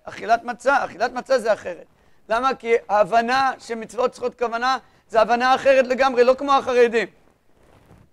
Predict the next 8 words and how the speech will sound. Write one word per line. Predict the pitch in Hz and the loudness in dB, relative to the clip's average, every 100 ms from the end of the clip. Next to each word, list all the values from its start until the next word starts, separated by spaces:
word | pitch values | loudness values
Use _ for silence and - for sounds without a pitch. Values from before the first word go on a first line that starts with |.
| - | -6
לא | 233 320 330 | 6 8 8
בגלל | 294 226 262 247 | 6 4 6 6
הנפשיות, | 233 247 - - 226 196 | 4 2 2 -4 -2 0
לא | 202 | 2
בגלל | 240 262 262 | 0 2 2
עבודת | 247 233 247 247 | 4 2 2 2
השם. | 240 233 214 170 - _ _ _ _ _ _ | 0 2 2 0 -8 _ _ _ _ _ _
הנפשיות | 208 220 247 349 220 220 339 349 | -2 0 4 4 2 2 4 4